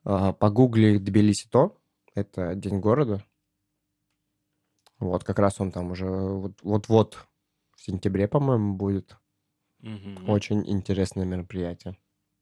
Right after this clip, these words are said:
Speaker 1: Как раз, э, из-за коронавируса в прошлом году не было, в этом году, может быть, все, все получится.
Speaker 2: Я ходил в местные этажи, кстати.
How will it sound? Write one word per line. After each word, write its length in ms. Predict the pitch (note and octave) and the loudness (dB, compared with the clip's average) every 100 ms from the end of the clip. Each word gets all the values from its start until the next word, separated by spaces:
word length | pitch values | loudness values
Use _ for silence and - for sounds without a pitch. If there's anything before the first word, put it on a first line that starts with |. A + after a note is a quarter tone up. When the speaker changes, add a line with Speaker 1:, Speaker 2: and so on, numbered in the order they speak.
| _ _ _ _ _ _ _ _ _ _ _ _ _ _ _ _ _ _ _ | _ _ _ _ _ _ _ _ _ _ _ _ _ _ _ _ _ _ _
Speaker 1:
Как 160 | - G#2 | -2 2
раз, 260 | G#2 - - | 0 0 -2
э, 260 | G#2+ G2+ F2+ | 4 4 4
из-за 240 | G#2+ G#2+ | 2 2
коронавируса 720 | - A2 G#2+ G#2+ A2 F#2+ - | 4 4 6 6 4 2 -4
в 60 | - | -2
прошлом 320 | G2 - G2 | -2 0 -4
году 200 | G2 F#2+ | -4 -2
не 200 | G2 C3+ | 0 2
было, 220 | D#3 G#2 | 2 2
в 60 | G2 | 2
этом 220 | G2+ A2+ | -2 -2
году, 240 | G2+ G2+ G2 | 0 2 2
может 260 | G2 G2 | -2 -6
быть, 160 | G2 F#2+ | -8 -10
все, 420 | - F#2+ F#2+ G2 | -6 -2 0 -2
все 160 | G2+ G2 | -6 -8
получится. 580 | G2+ F#2+ F#2 - - G2 _ _ _ _ _ _ _ _ B2 G#2+ G#2 _ _ _ _ _ _ _ _ _ _ _ | -6 -6 -6 -12 -18 -20 _ _ _ _ _ _ _ _ -20 -20 -20 _ _ _ _ _ _ _ _ _ _ _
Speaker 2:
Я 100 | C3+ | 4
ходил 260 | C3+ C3+ C#3+ | 4 6 4
в 40 | |
местные 320 | C3 C#3+ - A#2+ | 4 0 0 0
этажи, 260 | B2 A#2 | 2 0
кстати. 380 | - - G#2 - | -6 -10 -12 -12